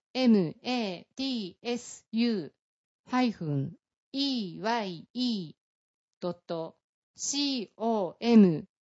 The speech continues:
スラッシュ 電話、零五八七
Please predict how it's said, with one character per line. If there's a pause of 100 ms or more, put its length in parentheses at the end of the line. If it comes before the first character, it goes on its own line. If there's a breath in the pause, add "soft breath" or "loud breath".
(100)
ス
ラ
ッ
シ
ュ (1700)
電
話、 (880)
零
五
八
七